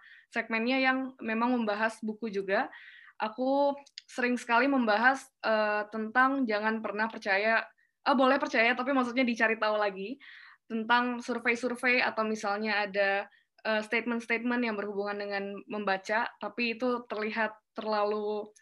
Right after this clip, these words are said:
apa ya, misalnya menurut UNESCO, Indonesia itu peringkat enam puluh dari enam puluh satu negara, atau misalnya ada yang membawa soal,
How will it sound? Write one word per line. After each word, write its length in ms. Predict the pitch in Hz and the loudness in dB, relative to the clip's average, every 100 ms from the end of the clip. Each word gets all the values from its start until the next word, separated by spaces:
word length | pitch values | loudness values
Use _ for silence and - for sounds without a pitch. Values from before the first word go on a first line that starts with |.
| - - - | -20 -20 -10
apa 280 | 226 226 202 | -4 2 2
ya, 40 | |
misalnya 600 | 208 220 233 262 269 269 254 _ - 240 | 0 0 2 4 4 2 -2 _ -12 0
menurut 320 | 254 302 311 - | 2 4 2 -4
UNESCO, 720 | - 254 262 269 - 269 269 262 - | -4 0 2 0 0 2 2 -2 -8
Indonesia 480 | - 220 226 226 233 | -4 -2 0 0 0
itu 320 | 214 220 262 | -2 0 -4
peringkat 320 | 240 202 202 208 | -4 -2 -2 -2
enam 160 | 208 220 | -6 -4
puluh 160 | 226 | -4
dari 160 | 214 208 | -2 -2
enam 160 | 202 202 | -4 -8
puluh 160 | 214 | -10
satu 80 | 214 | -10
negara, 400 | 214 208 208 214 - - - - | -6 -2 0 0 -2 -8 -20 -16
atau 240 | 202 226 | -4 -2
misalnya 560 | 226 220 220 233 240 220 | -2 -2 -2 0 2 2
ada 80 | 214 | 2
yang 160 | 214 | -2
membawa 400 | 220 208 202 202 | -2 -2 2 2
soal, 560 | 220 226 - 202 202 208 | 0 -2 0 0 0 -2